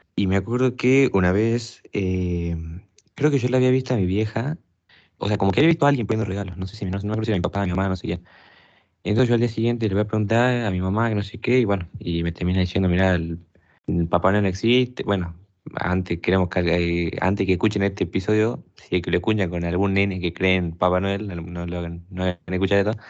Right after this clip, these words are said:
Pero bueno, me dice que no, de que ya no existe, que no sé qué,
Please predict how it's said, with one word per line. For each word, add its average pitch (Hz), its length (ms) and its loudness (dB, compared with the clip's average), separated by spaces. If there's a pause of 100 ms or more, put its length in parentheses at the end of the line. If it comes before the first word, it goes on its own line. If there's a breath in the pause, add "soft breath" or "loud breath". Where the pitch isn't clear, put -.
(580 loud breath)
Pero 92 160 0
bueno, 92 200 -2
me 92 120 -2
dice 101 240 0
que - 80 -6
no, 131 200 0
de 110 80 0
que 95 100 4
ya 101 100 2
no 104 60 0
existe, - 400 0
que 90 60 -2
no 90 100 -2
sé 92 180 -2
qué, 135 380 0